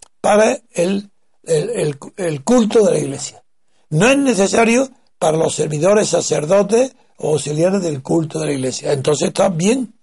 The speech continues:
que te exijan una documentación para escribirlo y que puedas vender. Eso es otra cuestión diferente, por completo. Estamos hablando del patrimonio de la Iglesia.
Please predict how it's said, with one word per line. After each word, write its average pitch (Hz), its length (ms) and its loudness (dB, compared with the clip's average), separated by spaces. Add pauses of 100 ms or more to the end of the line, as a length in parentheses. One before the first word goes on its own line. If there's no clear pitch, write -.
(240)
que 175 140 2
te 151 120 4
exijan 220 580 0 (380)
una 208 220 4
documentación 247 720 2
para 208 200 2
escribirlo 220 400 2
y - 40 0
que 233 100 2
puedas 208 260 2
vender. 254 440 0 (240)
Eso 170 240 0
es 285 60 4
otra 220 240 0
cuestión 247 480 0
diferente, 214 880 2 (380)
por 240 280 4
completo. 180 600 0 (400)
Estamos 214 420 2
hablando 208 340 4
del 196 280 4
patrimonio 220 840 4
de 208 120 0
la 160 80 -2
Iglesia. 147 440 -6